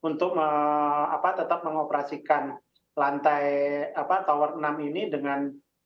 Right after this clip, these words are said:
dengan seribu enam ratus, itu, eh, dalam periode Januari sampai Maret. Tentu saja kita, eh, melihat kondisinya ya. Kita tidak berharap akan ada lonjakan, eh, besar setelah, eh, liburan Natal dan Tahun Baru,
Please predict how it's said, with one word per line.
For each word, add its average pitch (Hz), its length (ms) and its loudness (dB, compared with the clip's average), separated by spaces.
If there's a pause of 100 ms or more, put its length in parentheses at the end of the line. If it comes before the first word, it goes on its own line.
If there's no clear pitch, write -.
dengan 147 320 -2
seribu 147 320 -2
enam 139 240 0
ratus, 147 560 0 (360)
itu, 220 600 0
eh, 160 120 2
dalam 156 320 2
periode 160 440 0
Januari 147 520 0
sampai 151 480 -2
Maret. 151 320 0 (360)
Tentu 165 200 -2
saja 165 240 2
kita, 190 220 2 (260)
eh, 160 240 4
melihat 170 400 0
kondisinya 170 520 0
ya. 135 180 0 (340)
Kita 214 200 4
tidak 175 280 2
berharap 160 360 2
akan 165 400 0
ada 151 320 0
lonjakan, 151 720 -2 (440)
eh, 143 440 2
besar 170 480 2
setelah, 147 480 0 (320)
eh, 143 160 0
liburan 147 400 0
Natal 143 400 0
dan 139 240 -2
Tahun 143 200 0
Baru, 135 480 -2